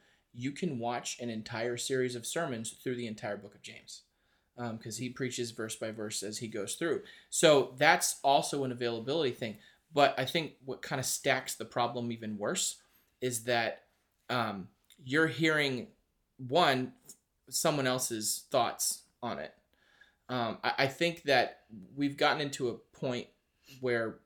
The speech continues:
people read scripture and they get to certain parts and they get, it's like, "Oh, this is kinda confusing." So instead of saying, "Lord, help me process through this and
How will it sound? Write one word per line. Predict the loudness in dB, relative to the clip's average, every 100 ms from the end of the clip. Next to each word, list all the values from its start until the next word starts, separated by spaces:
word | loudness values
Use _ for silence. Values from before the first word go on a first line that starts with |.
| _ -8
people | -6 -2 -2
read | 0 -2 -2
scripture | -4 -4 -4 -6
and | -6 -4
they | -2
get | -2 -4
to | -4
certain | -2 -4 -4
parts | -2 -2 -6
and | -8 -8
they | -8
get, | -8 -10 -12 -14
it's | -12
like, | -12 -12
"Oh, | -14
this | -12
is | -12
kinda | -12 -12
confusing." | -16 -14 -14 -14 -20 _ _ _ _ _ _ _ _ _
So | 0 4 4
instead | 2 2 4
of | 4 2
saying, | 2 0 0 -4 -10 -14
"Lord, | -2 2 4 2 -4
help | -6 -4
me | -8
process | -12 -8 -6 -6 -8 -8 -6
through | -4 -2
this | -2 -4 -4
and | -6